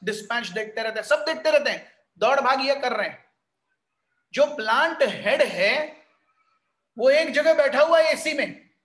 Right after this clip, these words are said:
वो एक nut bolt इधर से उधर नहीं करता, मतलब करने की जरूरत नहीं है उसे, वो करता होगा लेकिन करने की जरूरत नहीं है उसे, वो expected नहीं है।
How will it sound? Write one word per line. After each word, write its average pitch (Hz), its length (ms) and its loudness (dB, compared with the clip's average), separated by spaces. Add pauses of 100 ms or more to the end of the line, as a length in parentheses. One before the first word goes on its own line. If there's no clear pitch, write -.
(1160)
वो 277 140 -2
एक 262 480 -2
nut 262 260 -2
bolt 302 220 -2
इधर 294 220 -2
से 269 60 -4
उधर 302 240 -2
नहीं 330 140 -4
करता, 254 540 -2 (200)
मतलब 208 160 -2
करने 202 180 -4
की 247 40 -6
जरूरत 226 220 -6
नहीं 311 120 -8
है 320 60 -2
उसे, 262 180 -2
वो 180 80 -8
करता 175 260 -6
होगा 247 240 0
लेकिन 220 200 -8
करने 202 180 -8
की 269 60 -12
जरूरत 277 220 -10
नहीं 277 100 -8
है 226 60 -6
उसे, 233 120 -6
वो 240 80 -2
expected 247 440 -8
नहीं 302 240 -8
है। - 160 -20